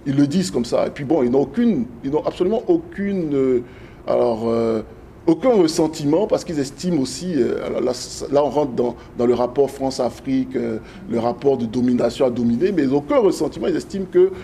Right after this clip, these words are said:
euh, leur pays s'est assez fait avoir et qu'ils ont l'occasion, avec des technologies qu'on leur impose de l'Occident, de faire la même chose. Pourquoi est-ce qu'ils gêneraient ? Alors, je peux même donner un exemple. C'est souvent, il arrive que la police qui fait des descentes dans des quartiers ait du mal à sortir du quartier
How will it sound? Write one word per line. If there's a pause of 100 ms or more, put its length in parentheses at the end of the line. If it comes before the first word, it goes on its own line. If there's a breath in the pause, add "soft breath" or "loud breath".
(340 loud breath)
euh,
leur
pays
s'est (240)
assez
fait (160)
avoir (320 loud breath)
et
qu'ils
ont
l'occasion,
avec
des
technologies
qu'on
leur
impose
de
l'Occident,
de
faire
la
même
chose.
Pourquoi
est-ce
qu'ils
gêneraient ? (720 loud breath)
Alors,
je
peux
même
donner
un
exemple.
C'est
souvent,
il
arrive
que
la
police
qui
fait
des
descentes
dans
des
quartiers
ait
du
mal
à
sortir
du
quartier